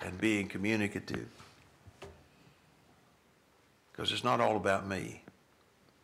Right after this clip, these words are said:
And I owe those folks. Fact is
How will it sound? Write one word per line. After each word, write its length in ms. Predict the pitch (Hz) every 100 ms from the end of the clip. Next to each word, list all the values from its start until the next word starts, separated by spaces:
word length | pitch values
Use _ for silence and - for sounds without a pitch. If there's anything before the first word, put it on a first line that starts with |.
| _ _ - -
And 100 | 110
I 140 | 131
owe 120 | 120
those 220 | 107 113 110
folks. 540 | - 113 - - - - _ _ _ _ - - _ _ _ _ _ - _ _ _ - - - - - - - - - - - - - - - - - -
Fact 400 | - 101 101 -
is 460 | 117 87 82 -